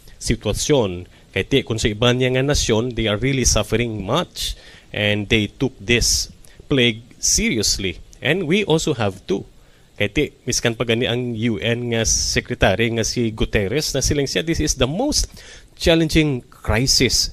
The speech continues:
since World War Two. Meaning, this is not really a joke, brothers and sisters. And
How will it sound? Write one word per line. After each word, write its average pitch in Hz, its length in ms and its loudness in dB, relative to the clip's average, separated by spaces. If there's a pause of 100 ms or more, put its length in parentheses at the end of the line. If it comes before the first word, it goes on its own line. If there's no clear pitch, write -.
since - 480 2
World 110 480 2 (240)
War 107 560 0 (400)
Two. - 240 0 (560)
Meaning, 151 260 2
this 156 140 0
is 139 160 0
not 143 180 0
really 131 300 -4
a - 20 0
joke, 139 320 0 (140)
brothers 131 260 0
and 131 60 -4
sisters. - 560 -4 (180)
And 131 160 2